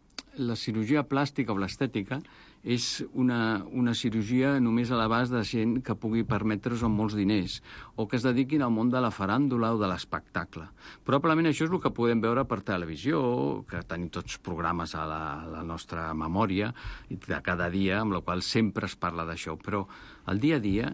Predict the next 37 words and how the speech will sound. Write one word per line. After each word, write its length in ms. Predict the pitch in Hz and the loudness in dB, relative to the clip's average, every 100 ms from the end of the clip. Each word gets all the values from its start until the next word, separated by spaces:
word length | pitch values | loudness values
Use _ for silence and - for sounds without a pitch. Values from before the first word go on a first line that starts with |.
| - | -6
és 220 | 110 104 | -4 -2
la 80 | 104 | 0
majoria 560 | 98 101 98 101 127 | 2 2 0 2 2
dels 160 | 120 92 | 0 -2
nostres 240 | - 98 | -6 -10
pacients, 600 | - 92 - 90 104 - - | -6 -6 -4 -4 -4 -6 -4
no, 360 | 120 110 117 107 | 2 4 4 2
els 100 | 101 | 0
meus 180 | 104 | -4
pacients 320 | - 95 104 90 | -4 -2 -2 0
no 140 | 101 | -2
són 240 | 110 98 87 | 0 0 0
de 140 | 85 | -2
la 120 | 80 - | -4 -6
faràndula, 560 | 87 92 95 98 107 - - - - - | -4 -2 0 0 -2 -6 -12 -18 -18 -6
quasi 320 | 104 95 101 | -2 0 0
tots 320 | 101 98 - | -2 -2 -4
treballen 500 | 92 90 92 92 90 - | -2 0 2 0 -2 -4
a 140 | 104 95 | -4 -4
cada 240 | 110 95 90 | -2 0 0
dia 220 | 92 90 | 0 0
i 40 | |
van 240 | 95 95 92 95 | 0 0 -2 -6
a, 80 | 92 - 101 | -10 -8 -6
a 20 | |
la 140 | 87 | -4
feina 320 | - 123 123 | 0 0 2
i 20 | 131 | 0
lo 140 | 107 | 0
volen 240 | 110 123 | 2 2
trobar-se 400 | 123 101 95 104 | 0 -2 -2 -2
millor. 340 | 87 87 87 90 | -4 -2 -4 -2
Llavors, 380 | 107 131 135 - - - - - - - | -2 0 -2 -6 -18 -18 -20 -20 -10 -4
tens 160 | 120 | -2
que 140 | 156 123 | 0 0
fer 180 | 127 113 - - | 2 0 0 0
uns 320 | 127 120 | 2 2